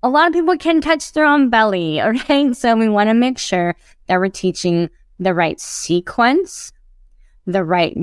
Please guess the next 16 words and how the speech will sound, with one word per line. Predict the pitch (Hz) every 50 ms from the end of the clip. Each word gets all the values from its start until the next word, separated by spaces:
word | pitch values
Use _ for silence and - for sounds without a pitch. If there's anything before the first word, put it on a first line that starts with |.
| 156 143 -
depth, | - 180 175 165 247 - - - - - - - _ _ _ _ _ _ _ _ _ _ _ _ _ _ _ _ _ _ -
okay? | 185 - - 196 185 165 165 175 185 226 254 - _ - - _ -
And | - 202 208 208
the | 202 190
right | 190 202 202 185 - _ -
cadence, | - - - 196 220 233 254 269 247 220 196 131 87 - - - - - -
or | - 185 190
how | 185 - - - 190 190 196 196 202 208 202 - _ _ _ _ _ _ _ _ _ _ _ _ _ _ -
soft | - - - - 175 156 165 180 - -
and | 196 196 202 208 190
gentle | 185 196 185 185 202 196 - - 214 214 202 -
and | 190 196 202 202
slow | 196 - - - - 185 175 170 180 185 202 226 220 196 170 156 147 151 165 190 202 - _ _ _ - -
these | 185 170 190 190 185 160 - -
individual | - 196 202 202 196 196 170 160 175 180 170 - 190 180 175 175 180
strokes | - - - - - - - 165 175 185 208 190 - - - - - - - -